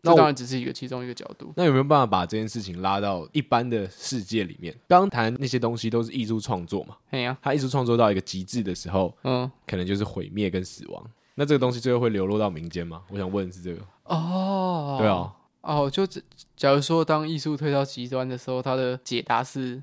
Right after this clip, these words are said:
Speaker 2: 死亡。
Speaker 1: 对啊。
Speaker 2: 哦，搞不好啊，搞不好安乐死就是一个，
Speaker 1: 就是一种。
Speaker 2: 对啊，就大家觉得说我要最艺术性的，或者是说，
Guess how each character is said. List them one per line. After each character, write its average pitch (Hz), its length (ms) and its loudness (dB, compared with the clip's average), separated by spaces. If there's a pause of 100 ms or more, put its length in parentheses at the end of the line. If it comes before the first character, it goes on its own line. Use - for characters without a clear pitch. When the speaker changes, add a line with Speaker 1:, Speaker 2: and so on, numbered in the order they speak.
(140)
Speaker 2:
死 - 320 -10
亡。 - 280 -10
Speaker 1:
对 131 100 6
啊。 123 220 4 (300)
Speaker 2:
哦， 151 360 -2 (200)
搞 139 120 0
不 175 140 2
好 135 140 6
啊， 127 320 2
搞 135 120 0
不 143 60 2
好 156 60 2
安 147 200 -4
乐 151 140 0
死 - 200 -10
就 - 140 -10
是 127 200 -8
一 120 100 -8
个， 117 100 -10
Speaker 1:
就 120 140 -2
是 113 180 -4
一 107 80 -4
种。 - 200 -8 (180)
Speaker 2:
对 - 140 -8
啊， - 180 -10 (640)
就 - 140 -8
大 139 100 2
家 135 80 2
觉 131 160 -4
得 127 80 -4
说 127 160 -4
我 127 120 -2
要 127 140 -2
最 123 240 -4
艺 127 80 -6
术 123 200 -10
性 - 220 -14
的， - 200 -14 (160)
或 214 140 8
者 170 80 8
是 175 100 0
说， 175 260 4